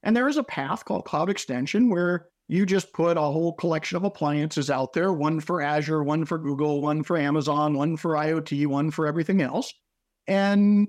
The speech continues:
you know, if you only have a couple of clouds, maybe that'll work. And we help customers do exactly that model if you want to do it that way. But then there's this other model that we built with Dell Native Edge, which says, maybe you ought to build Edge as a platform that all of your clouds can use. And that's what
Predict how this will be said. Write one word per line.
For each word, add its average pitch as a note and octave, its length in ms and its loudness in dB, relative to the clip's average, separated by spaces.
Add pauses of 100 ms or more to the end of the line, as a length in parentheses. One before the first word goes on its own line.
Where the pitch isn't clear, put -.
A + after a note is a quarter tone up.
you D3 120 -6
know, A#5 100 -10
if - 80 -12
you - 80 -4
only - 100 -16
have A#4 120 -20
a - 60 -20
couple B3+ 280 0
of G#3 40 -2
clouds, G3+ 380 0
maybe F#3+ 160 0
that'll E3+ 220 0
work. - 240 -10
And F3 100 -6
we G#3 120 4
help G3+ 200 0
customers G#3 400 -2
do G4+ 220 0
exactly F3+ 420 -2
that F#3 220 0
model G3 340 0
if C3+ 80 -4
you D#3 80 0
want D3+ 160 0
to D#3+ 60 -4
do A#3+ 160 2
it - 80 -2
that - 200 -10
way. - 100 -20 (580)
But G#3 100 0
then - 160 -2
there's B4 160 0
this D4+ 160 -2 (120)
other F3+ 280 0
model C3+ 440 0
that C#3+ 180 -2
we D#3+ 160 0
built F3 420 -2
with D#3 300 -4 (120)
Dell E3 220 0
Native F#3+ 380 0
Edge, C#3 340 -4
which D#3+ 240 -4
says, D#3 360 0 (300)
maybe D#3+ 1000 0
you E3+ 140 2
ought A#3 120 2
to B3 60 0
build F3+ 420 0 (120)
Edge F3 340 0
as D3 160 -4
a C3 80 -4
platform C3 1000 -2
that E3 180 -2
all G3 260 2
of D3+ 120 0
your D3 100 2
clouds C3+ 400 -2
can C3 180 -2
use. - 380 -8
And C3+ 80 -2
that's G#3+ 160 0
what C#3 120 -6